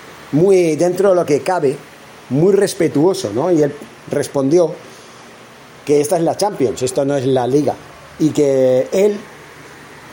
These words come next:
se encargó de felicitar al campeón en su momento, pero que el hecho de que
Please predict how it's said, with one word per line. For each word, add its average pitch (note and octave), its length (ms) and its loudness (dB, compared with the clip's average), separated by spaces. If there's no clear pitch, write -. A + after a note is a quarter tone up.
se - 160 -2
encargó D3+ 380 0
de F3 100 4
felicitar C#3 460 0
al D3+ 100 0
campeón D3 340 -2
en C#3+ 60 -2
su D3 120 -2
momento, F#3+ 460 0
pero E3+ 220 0
que E3 260 2
el D#3 80 2
hecho G3 240 0
de F#3+ 140 0
que C#3+ 540 0